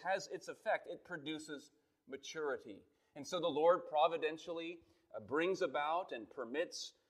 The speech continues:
various trials in the Christian's life for the purpose of bringing about a steadfastness. And as we walk down the path of endurance, something happens to the Christian, and that is maturity and growth, right? Sanctification.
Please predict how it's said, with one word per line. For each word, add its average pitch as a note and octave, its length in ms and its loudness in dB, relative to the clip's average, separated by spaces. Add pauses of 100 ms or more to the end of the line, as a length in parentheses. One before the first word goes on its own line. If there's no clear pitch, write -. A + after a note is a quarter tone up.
various E3+ 520 0
trials E3 560 -6
in D3+ 80 -8
the C#3+ 80 -8
Christian's D#3 520 -14
life C3 360 -10
for F#3 160 -2
the A3 100 2
purpose D3+ 600 -8 (320)
of C3 200 -2
bringing F#3 300 -4
about C#3+ 320 -2
a C3 40 -6
steadfastness. D#3 1000 -4
And C#3 140 -6
as D#3 160 -4
we E3+ 100 -4
walk E3 540 4
down F#3+ 180 -4
the E3+ 80 -6
path D#3 540 -4
of D3 120 -6
endurance, C#3 640 -4
something D3+ 340 -8
happens D#3 460 -10
to C#3 120 -20
the A#2 60 -14
Christian, C3 440 -12
and B2+ 100 -14
that D3+ 200 -2
is B2 260 -8 (220)
maturity D3+ 800 -6 (240)
and C3 240 -10
growth, C3+ 420 -2 (840)
right? A2 200 -18
Sanctification. D#3 1160 -10